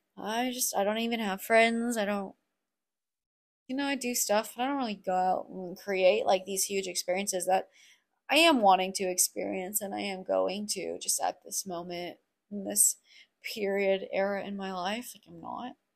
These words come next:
I'm getting there, and I can tell, like, things are shifting, which is exciting. But I, like, I got what I asked for, and I'm just like, "Damn, you know what?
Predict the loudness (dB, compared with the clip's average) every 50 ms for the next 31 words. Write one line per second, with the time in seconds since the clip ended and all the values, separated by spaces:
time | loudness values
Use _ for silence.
0 | _ _ _ _ _ _ _ _ _ _ _ _ _ _ _ _ -2 0 4 6
1 | 6 6 6 6 4 4 4 4 4 2 2 0 0 -2 -6 -6 -2 0 2 4
2 | 4 4 4 4 2 0 0 -6 -8 -6 -6 -6 -4 -6 -8 -8 -6 -6 -4 -4
3 | -4 -6 -6 -8 -12 -10 -10 -10 -10 -10 -12 -12 -12 -10 -10 -8 -8 -6 -6 -4
4 | -6 -4 -4 -6 -6 -8 -10 -14 _ _ _ _ _ _ _ _ _ -20 _ _
5 | _ _ _ _ _ _ _ _ _ _ _ _ _ _ _ _ _ _ _ _
6 | _ _ _ _ _ _ _ _ _ _ _ 0 8 10 12 12 12 12 12 10
7 | 10 10 10 10 8 8 6 0 -6 -16 _ _ _ _ _ _ _ _ _ _
8 | _ _ _ _ _ _ _ _ _ _ 0 2 4 4 2 2 2 2 2 2
9 | 2 2 2 0 0 0 0 0 2 2 0 0 0 -4 -6 -6 -6 -6 -8 -14
10 | -16 -18 -16 -14 -14 -12 -12 -10 -10 -4 -2 -2 -2 -2 -4 -10 -10 -14 _ -20
11 | _ _ _ _ _ _ _ _ _ _ _ _ _ _ _ _ _ _ _ _
12 | _ _ -8 -6 -4 -4 -4 -4 -4 -6 -4 -4 -4 -2 -2 -2 -4 -6 -8